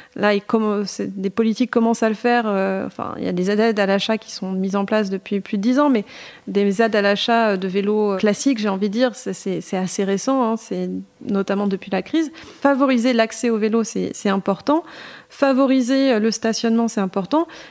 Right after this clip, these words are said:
Et faire une politique cyclable qui est basée uniquement sur, euh, l'infrastructure, c'est agir sur, euh, une toute petite partie de la pratique et ça ne suffira pas.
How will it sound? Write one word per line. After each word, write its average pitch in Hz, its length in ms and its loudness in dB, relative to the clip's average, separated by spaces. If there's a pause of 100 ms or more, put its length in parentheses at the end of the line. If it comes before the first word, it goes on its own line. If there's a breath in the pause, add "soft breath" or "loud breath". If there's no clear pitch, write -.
(160 loud breath)
Et 226 320 2
faire 277 240 0
une 262 140 4
politique 254 540 0
cyclable 247 460 0
qui - 160 -6
est 196 220 -2
basée 202 380 2
uniquement 269 520 4
sur, 226 500 -4
euh, 208 200 -2
l'infrastructure, 214 880 0 (640 loud breath)
c'est - 220 -2
agir 208 440 2
sur, 240 340 -2
euh, 208 100 2
une 202 160 2
toute 320 280 0
petite 240 300 -2
partie 226 320 -2
de 226 60 0
la 208 80 2
pratique 247 460 -2
et 208 60 -2
ça 190 180 -4
ne 185 60 0
suffira 202 500 -2
pas. - 240 -8